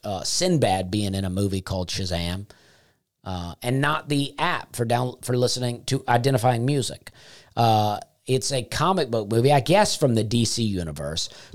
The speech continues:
Probably a movie I never would have watched, but I was on a plane and I was like, "Well, I got time to kill." And I always, I'm always like, "I'm gonna edit videos. I'm gonna read a book."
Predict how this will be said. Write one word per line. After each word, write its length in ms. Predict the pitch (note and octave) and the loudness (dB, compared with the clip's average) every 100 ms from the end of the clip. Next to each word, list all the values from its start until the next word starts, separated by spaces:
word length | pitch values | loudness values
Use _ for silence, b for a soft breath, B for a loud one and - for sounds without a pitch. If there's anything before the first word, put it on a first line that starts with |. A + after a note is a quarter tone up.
| - | -2
Probably 340 | G#3+ C4 B3+ | 2 6 6
a 60 | E3 | 6
movie 320 | D3 C#3+ B2 | 6 4 4
I 100 | A2+ | 2
never 460 | A2+ A2+ B2 B2+ C3+ | 0 2 2 4 4
would 200 | A#2+ A#2+ | 6 4
have 140 | A2 | 4
watched, 600 | G#2+ A2+ B2 - - - - | 2 2 2 0 -8 -8 -2
but 120 | A#2 | 2
I 60 | A2 | 4
was 180 | A2+ | 2
on 300 | - A#2+ B2+ | 0 2 4
a 60 | B2+ | 2
plane 440 | - A#2+ A#2+ A#2 | 0 0 0 0
and 120 | A2+ G#2 | -2 -4
I 80 | |
was 100 | G2+ | -6
like, 160 | F#2+ F#2+ | -6 -2
"Well, 200 | A2+ A#2 | 0 2
I 120 | B2+ | 2
got 220 | A#2+ - | 0 -4
time 440 | - - C3 E3 F3+ | -8 -4 0 0 -2
to 60 | D3 | -4
kill." 480 | A2+ F#2 C#2 C2 _ b b b b b b b b b | -4 -4 -4 -8 _ b b b b b b b b b
And 180 | A2+ A2+ | -4 0
I 120 | D3 | 4
always, 280 | E3+ D#3+ C#3 | 6 6 4
I'm 160 | C#3 D#3 | 2 4
always 200 | D#3+ C3 | 4 4
like, 160 | B2 | 0
"I'm 80 | F3+ | 2
gonna 120 | A#3 | 2
edit 320 | C3+ C3 E3+ D#3 | 2 2 2 2
videos. 500 | A3 G#3+ B2+ F#2+ A#2 | 4 4 4 2 0
I'm 120 | G3+ | 2
gonna 120 | C3+ | 2
read 280 | A2 B2 D3+ | 2 2 2
a 40 | |
book." 460 | D3 G#3+ D#3+ - | 2 4 2 0